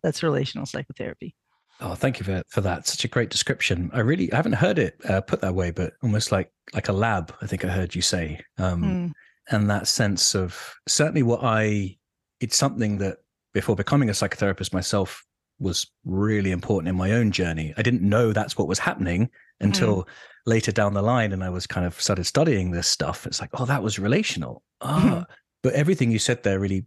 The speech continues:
Speaker 2: you know, it really resonates with my journey and why I think I was so drawn to it. But that sense of it being one's own lab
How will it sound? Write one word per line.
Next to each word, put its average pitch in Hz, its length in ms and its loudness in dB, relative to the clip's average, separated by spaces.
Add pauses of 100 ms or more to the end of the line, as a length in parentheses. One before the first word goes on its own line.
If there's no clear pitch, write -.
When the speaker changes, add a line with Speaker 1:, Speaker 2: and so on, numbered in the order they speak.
Speaker 2:
you 98 160 -2
know, 85 80 -4
it 87 100 -6
really 104 180 2
resonates 104 360 0
with 95 80 -6
my 117 220 4
journey 92 320 0
and 87 260 -4
why 95 400 0
I - 20 -2
think - 180 -4
I 92 40 -2
was 95 100 -2
so 92 140 -2
drawn 110 360 0
to - 160 -8
it. 71 240 -10
But 92 100 -6
that 110 160 -2
sense - 340 0
of 92 260 -4 (320)
it - 200 -4
being 104 320 2
one's 107 320 4
own 110 380 2
lab 87 420 -4